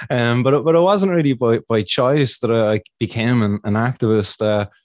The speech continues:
I suppose, like many activists out there, I, I became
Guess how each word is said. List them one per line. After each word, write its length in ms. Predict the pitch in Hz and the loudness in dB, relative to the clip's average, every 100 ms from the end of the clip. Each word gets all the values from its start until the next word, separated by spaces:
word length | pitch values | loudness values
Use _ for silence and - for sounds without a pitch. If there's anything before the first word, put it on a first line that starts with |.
| _ | _
I 60 | 123 | -8
suppose, 260 | - 123 | -2 0
like 160 | 120 120 | 0 0
many 260 | 123 127 113 | 0 0 0
activists 500 | 110 - 104 98 113 | -2 -2 -2 0 0
out 240 | 127 131 | 0 0
there, 180 | 110 104 | 0 2
I, 220 | 101 104 | 2 0
I 40 | |
became 600 | 95 107 123 107 107 95 | -2 -2 -2 0 -2 -4